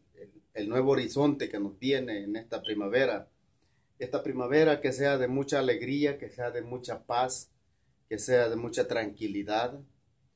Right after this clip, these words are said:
Que esta primavera nos vayamos a, a los que vivimos en las montañas, ¿verdad?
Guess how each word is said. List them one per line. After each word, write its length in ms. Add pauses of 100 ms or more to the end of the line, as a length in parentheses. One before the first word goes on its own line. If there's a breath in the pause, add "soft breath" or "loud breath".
(400)
Que 120
esta 260
primavera 460
nos 160
vayamos 680 (200)
a, 360 (1700)
a 80
los 160
que 100
vivimos 460
en 100
las 100
montañas, 520
¿verdad? 400